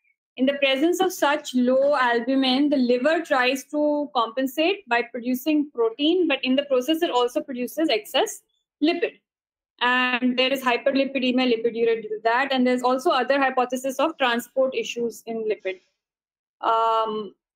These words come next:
but we see all of this together. So this constellation is called nephrotic syndrome. Okay, so very different from what we saw in nephritic syndrome.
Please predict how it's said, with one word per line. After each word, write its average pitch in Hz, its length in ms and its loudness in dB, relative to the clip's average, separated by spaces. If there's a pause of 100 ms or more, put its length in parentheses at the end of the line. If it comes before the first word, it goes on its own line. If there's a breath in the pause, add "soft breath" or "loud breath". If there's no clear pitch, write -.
but 254 280 0
we 277 140 0
see 359 480 0
all 247 180 2
of 262 140 0
this 269 180 0
together. 233 400 0
So 320 120 0
this 381 340 0
constellation 269 800 0
is 254 180 -4
called 247 280 2 (260)
nephrotic 247 440 -2
syndrome. - 220 -18 (520)
Okay, 381 160 -2
so 349 120 -4
very 294 300 0
different 294 480 -2
from 254 260 0
what 240 180 -2
we 247 100 -4
saw 240 200 -2
in 294 200 -2 (500)
nephritic 254 380 -2
syndrome. 214 420 -6